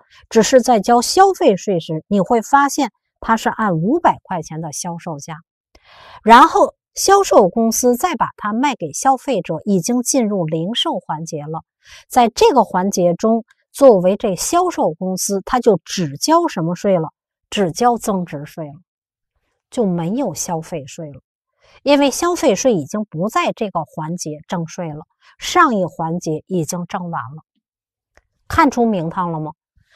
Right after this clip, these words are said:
此时他只征增值税，那就实现的增值，出去一千五计提销项，进来五百抵扣进项，您就该交增值就交增值，但关键是就没有消费税啦，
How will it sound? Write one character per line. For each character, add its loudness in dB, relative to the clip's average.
此 4
时 0
他 0
只 -6
征 -2
增 0
值 -8
税， -8
那 -2
就 2
实 -4
现 -2
的 -4
增 -4
值， -8
出 4
去 2
一 2
千 0
五 -4
计 2
提 -4
销 -2
项， -4
进 4
来 6
五 2
百 0
抵 0
扣 -2
进 -2
项， -6
您 0
就 2
该 0
交 0
增 -4
值 -10
就 -8
交 -6
增 -6
值， -14
但 4
关 0
键 -2
是 -6
就 -6
没 -6
有 -6
消 -2
费 -8
税 -4
啦， -6